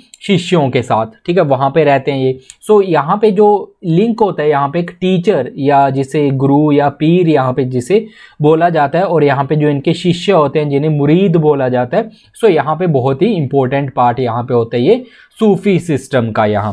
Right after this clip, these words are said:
पे, ठीक है। तो ये बात यहाँ पे बोली गई थी। यहाँ पे जितने भी पीर होते हैं आगे वो नॉमिनेट करती हैं अपने जो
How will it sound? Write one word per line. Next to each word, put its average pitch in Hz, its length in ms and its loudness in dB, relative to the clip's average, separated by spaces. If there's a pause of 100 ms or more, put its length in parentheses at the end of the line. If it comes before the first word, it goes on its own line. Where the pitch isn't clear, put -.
पे, 110 120 -6 (120)
ठीक 175 120 0
है। 165 80 2
तो - 100 -4
ये 131 220 2
बात 123 240 0
यहाँ 117 220 -4
पे 123 100 -4
बोली 143 280 2
गई 147 200 0
थी। 151 180 -4 (300)
यहाँ 156 140 0
पे 175 120 0
जितने 165 340 -2
भी 196 140 2
पीर 165 260 2
होते 156 240 2
हैं 151 80 -4
आगे 143 160 0
वो 151 200 2
नॉमिनेट 143 540 -4
करती 143 300 -6
हैं 139 60 -4
अपने 135 300 -6
जो 151 240 0